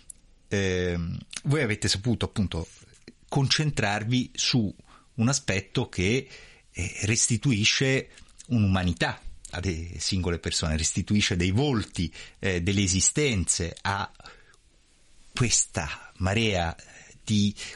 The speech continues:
umana che si sposta, eh, e che invece è fatta di singoli individui con i loro sentimenti, con le loro storie, con i loro legami familiari, con le loro,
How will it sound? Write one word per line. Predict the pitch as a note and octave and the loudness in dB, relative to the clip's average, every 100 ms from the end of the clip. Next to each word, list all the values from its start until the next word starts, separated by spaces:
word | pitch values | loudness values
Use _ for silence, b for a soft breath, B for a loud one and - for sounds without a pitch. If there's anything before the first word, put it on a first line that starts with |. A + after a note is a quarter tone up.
| B | B
umana | A#2+ A2 A2 A2+ F#2 | 2 2 0 0 -2
che | - | -2
si | - G2+ | -2 0
sposta, | - - F2+ D#2+ - F2+ E2 B B B B | -2 0 -2 0 0 -2 -4 B B B B
eh, | G2 F#2+ F2 F2 - | -2 0 0 -2 -2
e | B2 - | -4 0
che | G2+ G2 - - - | 0 0 -2 -8 -2
invece | G#2+ G2 G#2 | 0 2 0
è | - | -2
fatta | F#2+ - G2+ | -4 -4 -4
di | F2 D#2+ | -2 0
singoli | - D3 C3 G2+ F#2 F2 E2+ - | 2 4 4 4 2 0 -2 -2
individui | F#2 F2+ F#2 F2+ E2+ E2+ | 0 2 4 4 2 0
con | F2 | 0
i | E2 | -2
loro | E2 D#2+ | -2 -2
sentimenti, | - D#2+ - D2 E2 G2+ F2 - | -4 -4 -6 -2 0 0 -2 -4
con | E2+ | -4
le | E2+ | -2
loro | E2+ D#2+ | -2 -4
storie, | D#2 - D#2 E2 D#2+ | -6 -6 -4 -2 -2
con | D#2 F2 | -2 -2
i | |
loro | F2 F2 | 0 0
legami | F2 F2 F2 | 0 0 0
familiari, | - F2 E2+ D#2 F2+ E2+ E2 | 0 0 0 0 0 0 -2
con | D2+ F2+ | -2 0
le | F2+ | 2
loro, | F#2+ F#2 | 2 0